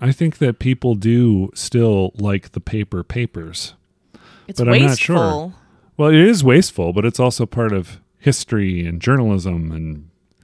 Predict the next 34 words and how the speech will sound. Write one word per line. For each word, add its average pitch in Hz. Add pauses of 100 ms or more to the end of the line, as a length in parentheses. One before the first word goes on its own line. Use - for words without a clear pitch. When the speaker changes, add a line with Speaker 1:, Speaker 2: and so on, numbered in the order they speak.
(1600)
Speaker 1:
<sighs> -
I 92
mean, 95
it's -
wasteful, 90
okay. 90
Speaker 2:
<laughs> - (720)
Speaker 1:
Well, 143
I 151
used 180
to 135
deliver 95
papers, - (160)
and 120
Speaker 2:
Was 123
Speaker 1:
that 139
Speaker 2:
that 143
Speaker 1:
was 113
Speaker 2:
fun? 170 (800)
Speaker 1:
I 302
don't 349
know. 196
It 226
has, 180
it 127 (240)
had 196
its 165
moments. 156 (640)
It 135
would, 135
the, 135
the 131
camaraderie 117
between 107